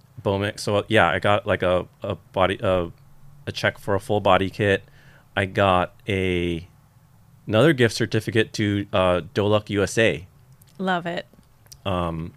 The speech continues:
Speaker 1: which is, I think they're no longer,
Speaker 2: Yeah.
Speaker 1: no longer in existence. Um, and I got a set of Falken S T one fifteen tires.
Speaker 2: <laughs> You
Speaker 1: A full
Speaker 2: remember
Speaker 1: set.
Speaker 2: the model?
Speaker 1: Of course.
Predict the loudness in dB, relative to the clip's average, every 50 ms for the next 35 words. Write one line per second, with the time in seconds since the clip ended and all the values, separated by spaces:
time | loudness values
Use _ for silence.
0 | -8 -8 -6 -6 -4 -6 -8 -8 -12 -16 -16 -12 -10 -8 -8 -8 -8 -6 -6 -4
1 | -4 -4 -4 -4 -4 -4 -4 -6 -10 -12 -12 -14 -16 -20 -16 -8 -6 -4 -4 -4
2 | -4 -6 -6 -4 -2 0 0 0 0 0 2 2 2 0 0 -2 -2 -4 -4 -6
3 | -8 -8 -6 -4 -6 -6 -6 -6 -10 -14 -14 -16 -20 -20 -20 -20 -20 -20 -20 -20
4 | -20 -20 -16 -10 -6 -4 -4 -2 -4 -4 -4 -6 -6 -6 -8 -8 -10 -12 -14 -16
5 | -18 -20 -20 -20 -20 -20 -20 -20 -20 -20 -20 -20 -20 -20 -20 -20 _ _ _ -20
6 | -20 _ _ _ _ _ -20 -20 _ _ _ _ _ _ _ _ _ _ _ -6
7 | -4 -2 -2 0 0 2 2 2 0 -2 -8 _ _ _ -20 _ _ -20 -20 _
8 | _ _ _ _ _ _ -16 -10 -10 -8 -6 -4 -4 -2 -2 -2 -4 -4 -4 -2
9 | -2 -2 -2 -2 -4 -4 -2 -4 -6 -8 -10 _ _ _ _ _ _ _ _ _
10 | _ _ _ -6 -4 -4 -4 -6 -6 -2 -2 -2 0 0 -2 -4 -4 -4 -6 -6
11 | -6 -8 -10 -8 -8 -8 -6 -2 0 0 0 0 -2 -6 -10 -6 0 0 2 2
12 | 4 4 6 6 6 4 2 2 2 2 4 4 4 6 6 6 4 4 4 4
13 | 4 6 6 6 4 4 4 4 6 4 4 4 2 0 4 6 6 6 6